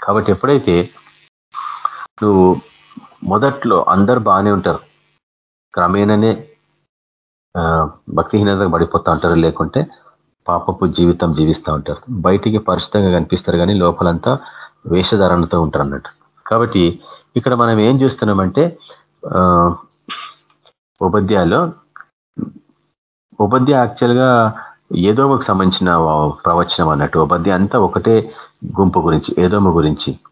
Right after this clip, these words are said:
కానీ ఇక్కడ, ఇక్కడ ఏం చెప్తున్నాడంటే, నువ్వు నక్షత్రాల మధ్యలో నువ్వు గూడు కట్టుకున్నావు, అయినా కానీ నేను అక్కడి నుంచి పడేస్తా అంటాడు. కాబట్టి ఇది సర్పంలకు సాదృశ్యం. "నేను సర్వోన్నతునికి ఉన్నతమైన స్థలంలో సమానంగా నా సింహాసనం వేసుకుంటా" అన్నాడు. సర్వోన్నతుని పర్వతాన్ని ఎదుట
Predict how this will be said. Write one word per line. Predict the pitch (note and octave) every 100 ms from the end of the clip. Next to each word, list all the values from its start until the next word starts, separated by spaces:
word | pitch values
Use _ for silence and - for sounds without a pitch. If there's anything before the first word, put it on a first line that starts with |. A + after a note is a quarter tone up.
| - -
కానీ | A2+ A2
ఇక్కడ, | - G2+ G#2 B2 - - _ -
ఇక్కడ | A#2+
ఏం | A2+ C3+
చెప్తున్నాడంటే, | C#3+ C#3+ A#2 G#2 F#2+ D3+ - A#2+
నువ్వు | B2 A#2
నక్షత్రాల | G2+ F#2+ - C#3+ D3+ C#3
మధ్యలో | B2 G#2 A#2+
నువ్వు | A#2+ G#2 F#2 E2
గూడు | G2 G#2+
కట్టుకున్నావు, | F#2+ - E2+ D#2 - _ _ - _ D2+
అయినా | F#2
కానీ | A2 A#2+
నేను | A#2
అక్కడి | G2+ G2
నుంచి | F#2
పడేస్తా | - F2 E2+ F2+
అంటాడు. | D#2+ D#2+ D2+
కాబట్టి | - F#2 G#2 G#2 C3+ - _ _ -
ఇది | G2 F#2
సర్పంలకు | G2+ G2+ B2 B2
సాదృశ్యం. | A#2 F#2 E2 F#2+ - E2+
"నేను | F2 F2
సర్వోన్నతునికి | F2+ F#2 G#2 A#2 A2+ A2 G2+ F2+ -
ఉన్నతమైన | - G2+ B2 B2+ B2 A#2
స్థలంలో | G#2 G2 G2 G2+
సమానంగా | F#2 F2+ F#2+ G2+ G#2
నా | G2
సింహాసనం | E2+ F2 F2 F#2 F2+ F2
వేసుకుంటా" | E2 - D2
అన్నాడు. | C#2 C#2 - _ _ _ _ _ _ -
సర్వోన్నతుని | G2 A2 A#2 A2+ G#2+
పర్వతాన్ని | G2 F2+ F#2 G2+ G#2 G2 F#2 D#2+ E2
ఎదుట | E2+ E2 F#2